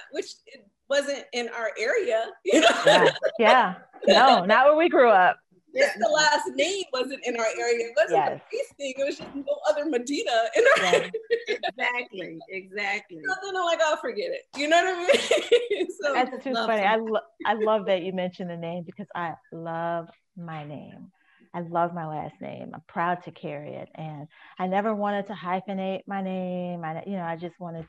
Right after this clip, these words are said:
Speaker 2: to take on that name and, and just be proud of that name. And so
Speaker 3: That's
Speaker 2: that, I
Speaker 3: beautiful.
Speaker 2: love that you say, you know, you just wanted to keep Medina,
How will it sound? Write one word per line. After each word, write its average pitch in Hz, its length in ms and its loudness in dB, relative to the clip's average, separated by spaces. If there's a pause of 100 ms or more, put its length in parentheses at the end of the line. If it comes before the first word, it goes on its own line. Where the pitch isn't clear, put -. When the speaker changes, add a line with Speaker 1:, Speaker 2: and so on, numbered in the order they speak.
Speaker 2:
to 151 160 -12 (420)
take 190 260 -2
on 220 460 -2
that 190 300 0
name 165 560 -8
and, 156 420 -10
and 151 320 -16
just 151 200 -18
be 151 100 -12
proud - 380 -12
of - 100 -18
that - 180 -14
name. - 320 -16
And - 220 -18
so 60 280 -8 (440)
Speaker 3:
That's 180 60 -12
Speaker 2:
that, - 120 0
I 190 120 2
Speaker 3:
beautiful. 196 200 -2
Speaker 2:
love 185 240 0
that 156 200 2
you 175 100 -4 (100)
say, 160 380 -2
you 208 80 -8
know, 170 360 -10
you 214 240 -12
just 226 140 -16 (460)
wanted 208 240 -2
to 208 60 -6
keep 262 300 -6
Medina, 233 520 -2